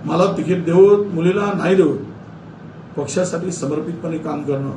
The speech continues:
सत्तेपेक्षा या देशातील जनतेला सर्वोच्च मानणं हे आमचं काम आहे. मी धर्मराव बाबासारखा लाचार नाही, सत्तेसाठी कुठेही जाण्याला, धोके देण्याला, खुर्ची मिळते म्हणून काही करायला. या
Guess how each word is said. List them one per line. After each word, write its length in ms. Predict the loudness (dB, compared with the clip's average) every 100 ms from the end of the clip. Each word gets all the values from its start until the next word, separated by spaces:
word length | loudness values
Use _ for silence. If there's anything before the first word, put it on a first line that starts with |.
| -10 -16 -18 -18 -18
सत्तेपेक्षा 1040 | -6 -6 2 4 4 2 0 -2 -2 -6 -8 -14 -18 -18 -18 -18 -18 -16 -12 -2
या 140 | 2 2
देशातील 640 | 2 0 -2 -2 -4 -2
जनतेला 440 | -2 -2 -2 -2
सर्वोच्च 380 | -2 -2 -2 -2
मानणं 260 | -6 -6 -4
हे 100 | -4
आमचं 240 | -4 -8
काम 240 | -10 -12 -12
आहे. 100 | -16 -16 -16 -18 -18 -16 -8
मी 60 | -6
धर्मराव 460 | -4 -2 0 0
बाबासारखा 500 | 0 0 0 0 0
लाचार 320 | 0 0 0
नाही, 260 | 0 0 -2 -6 -12 -16 -18 -18 -14 -6
सत्तेसाठी 500 | -4 -2 0 0 -2
कुठेही 300 | -2 2 2
जाण्याला, 340 | 2 0 -4 -4 -8 -12 -14 -16 -14 -2
धोके 260 | 0 2 4
देण्याला, 460 | 4 4 2 2 -2 -10 -14 -16 -16 -8 -4
खुर्ची 240 | -2 0
मिळते 280 | 0 0 -2
म्हणून 240 | -2 -2
काही 280 | 0 2 2
करायला. 420 | 2 -2 -2 -4 -10 -14 -18 -18 -18 -16 -16 -18 -8 -4
या 420 | -2 -2 -6